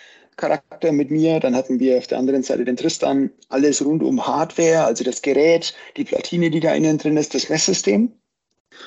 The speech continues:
Und hatten aber noch nicht so wirklich jemanden, der das wirklich gut kann, dass dieses diese Information, die das Messsystem aufnimmt, dann schön auch an der App dargestellt wird.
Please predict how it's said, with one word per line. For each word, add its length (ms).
Und 100
hatten 220
aber 120
noch 180
nicht 200
so 220
wirklich 340
jemanden, 480
der 220
das 200
wirklich 360
gut 240
kann, 320
dass 200
dieses 600
diese 180
Information, 680
die 60
das 140
Messsystem 460
aufnimmt, 420
dann 140
schön 240
auch 140
an 100
der 140
App 140
dargestellt 600
wird. 300